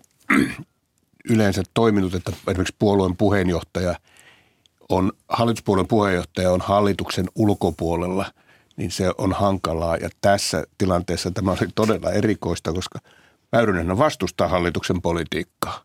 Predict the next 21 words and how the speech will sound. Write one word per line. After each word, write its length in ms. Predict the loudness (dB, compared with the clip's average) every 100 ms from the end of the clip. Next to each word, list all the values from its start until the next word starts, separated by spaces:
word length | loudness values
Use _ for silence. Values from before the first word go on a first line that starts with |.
| -10
Ja 80 |
sitten 320 | -10 -6 -4 -4 0
Annika 320 | 2 2 0
Saarikko 400 | 2 2 2 -2
saisi 260 | -2 2 4
Väyrysen 480 | 2 2 0 -2 -4 -10 -12 -4
armosta 480 | 0 0 0 -2 -4 -6 -8 0
johtaa 380 | 0 2 -2 -4 -6 -14 -4
keskustan 460 | -2 -2 -2 -2 -2
osalta 280 | -2 -2 0
hallituspolitiikkaa, 1000 | 0 0 -4 -4 -2 0 -2 -4 -2 -2
niin 100 | -2
siinä 220 | -2 -2
olisi 240 | -4 -4
selvä 320 | -2 0 0
vastakkainasettelu 920 | 0 -2 -4 -4 -2 0 -4 -4 -4 -2
niin 140 | -2
kuin 120 | 0
heti 200 | 0 0
rakennettu 480 | -2 -2 -4 -6 -10
sisällä. 600 | -10 -10 -12 -18 -20 -20